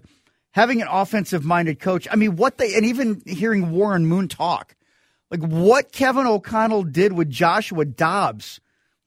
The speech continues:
in, in just communicating to him is nothing short of, of remarkable. I, I don't, you know, I'm not gonna sit here and, you know, pretend to know that I know all of the idiosyncrasies of, of,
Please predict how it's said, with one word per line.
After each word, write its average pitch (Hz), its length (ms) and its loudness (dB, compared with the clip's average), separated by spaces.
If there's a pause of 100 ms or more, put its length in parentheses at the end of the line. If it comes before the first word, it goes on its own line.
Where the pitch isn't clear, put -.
(180)
in, 214 200 2
in 208 180 4
just 202 260 0
communicating 220 680 0
to 240 80 -4
him 240 240 0
is 160 160 -2
nothing 208 360 -2
short 190 360 -4 (180)
of, 175 260 -2
of 170 200 -2
remarkable. 160 600 -4 (680)
I, 139 60 -6 (600)
I 196 100 4
don't, 208 220 -2 (200)
you 160 160 -2
know, 131 180 -4
I'm 160 140 0
not 165 160 -2
gonna 151 160 -2
sit 165 200 -6
here 151 200 -2
and, 131 180 -6 (140)
you 135 120 -8
know, 127 120 -8
pretend 160 340 -6
to 147 80 -2
know 143 220 0
that 135 160 0
I 143 100 2
know 147 160 0
all 143 260 2
of 120 120 -6
the 127 200 -4
idiosyncrasies 147 1000 -6 (380)
of, 151 320 2
of, 120 340 -6